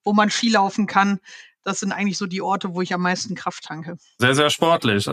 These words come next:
Speaker 2: Von daher, ähm, gehe ich davon aus, dass du auch, äh, an einer Baustelle gut Hand anlegen könntest?
Speaker 1: Ja, ich würd sagen, Profi bin ich da, bin ich da auf keinen, äh, Fall. Drei Nägel in die Wand werde ich wahrscheinlich kriegen, äh,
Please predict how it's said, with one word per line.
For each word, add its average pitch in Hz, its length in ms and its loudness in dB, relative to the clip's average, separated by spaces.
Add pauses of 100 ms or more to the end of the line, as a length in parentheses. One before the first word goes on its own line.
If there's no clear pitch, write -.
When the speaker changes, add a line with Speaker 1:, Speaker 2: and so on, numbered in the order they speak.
(140)
Speaker 2:
Von 123 180 0
daher, 131 800 4
ähm, 123 340 2
gehe 139 180 2
ich 151 100 -2
davon 139 340 4
aus, 143 340 2
dass 147 240 0
du 139 240 2
auch, 139 380 4
äh, 139 120 0
an 135 380 4
einer 135 240 4
Baustelle 175 540 2
gut 196 260 2
Hand 190 180 4
anlegen 202 360 4
könntest? 214 560 2 (340)
Speaker 1:
Ja, 185 220 0
ich - 180 -6
würd 196 140 -4
sagen, 214 500 2
Profi 240 340 0
bin 214 140 2
ich 247 140 2
da, 220 240 4
bin 220 140 2
ich 247 100 4
da 226 120 4
auf 202 140 -2
keinen, 247 560 2
äh, 226 220 0
Fall. 233 580 2
Drei 208 220 4
Nägel 240 320 4
in 226 140 2
die 202 100 -2
Wand 220 220 4
werde 226 160 4
ich 202 100 -2
wahrscheinlich 214 400 4
kriegen, 262 440 2
äh, 208 360 4